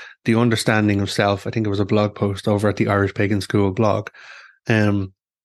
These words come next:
it's very, very important to cultivate a healthy sense of ego, a culti-, cultivate a healthy sense of who you are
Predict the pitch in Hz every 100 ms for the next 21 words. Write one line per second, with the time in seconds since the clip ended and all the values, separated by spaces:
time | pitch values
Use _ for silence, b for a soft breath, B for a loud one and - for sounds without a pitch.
0 | _ _ _ _ _ _ 120 - 127 120
1 | 113 104 98 170 - - - 131 127 -
2 | 104 104 - 113 - 127 104 98 101 -
3 | 110 120 - 131 131 123 - - - 143
4 | - 117 104 - 123 127 113 - 104 98
5 | 98 - 123 110 101 104 101 113 131 110